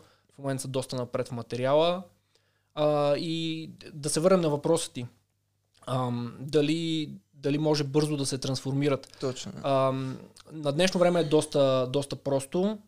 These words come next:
Speaker 1: тъй като има много обменни бюра и много услуги на различни компании, дали са централизирани, дали са децентрализирани. А, има много хора, които търсят биткоин. Даже ако си влизал наскоро в пазара за автомобили в Mobile B G,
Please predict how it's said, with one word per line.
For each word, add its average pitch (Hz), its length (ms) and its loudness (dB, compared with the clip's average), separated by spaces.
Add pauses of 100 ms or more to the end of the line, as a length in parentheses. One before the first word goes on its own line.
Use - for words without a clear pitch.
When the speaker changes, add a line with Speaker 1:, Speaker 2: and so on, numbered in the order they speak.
Speaker 1:
тъй 156 140 -4
като - 180 -6
има 156 180 0
много 151 320 4
обменни 139 420 0
бюра 127 500 2 (360)
и 147 60 -8
много 151 580 0
услуги 147 680 -2 (160)
на 135 280 0
различни 139 320 -4
компании, 139 720 -4 (440)
дали 143 140 -4
са 147 120 -4
централизирани, 139 760 -4
дали 135 180 -4
са 131 100 -8
децентрализирани. 127 1080 -4 (360)
А, 139 400 -2
има 180 200 -4
много 165 160 0
хора, 156 200 -2
които 147 240 -6
търсят 143 340 -2
биткоин. 127 360 -4
Даже 147 240 4
ако - 200 -4
си 135 400 -2
влизал 160 300 0
наскоро 151 380 0
в 139 180 -4
пазара 143 400 4
за 135 280 0
автомобили 127 540 -2
в 127 100 -2
Mobile 131 400 2
B 123 120 -4
G, 139 260 0